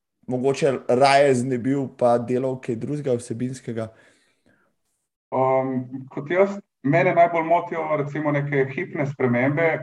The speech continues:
Speaker 2: kot se nam, recimo, ravnokar zgodila prekategorizacija ceste iz občinske v državno.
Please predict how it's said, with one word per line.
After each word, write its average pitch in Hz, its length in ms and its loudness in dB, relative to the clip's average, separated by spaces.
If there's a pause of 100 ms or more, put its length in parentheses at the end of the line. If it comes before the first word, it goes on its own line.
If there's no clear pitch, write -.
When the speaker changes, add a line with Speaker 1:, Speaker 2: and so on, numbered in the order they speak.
(140)
Speaker 2:
kot 139 220 -6
se 139 100 -2
nam, 135 180 4
recimo, 127 420 2
ravnokar 131 440 4
zgodila 127 680 0
prekategorizacija 123 1200 2
ceste 120 400 -6
iz 113 100 -6
občinske 120 440 -4
v 107 40 -6
državno. 143 600 0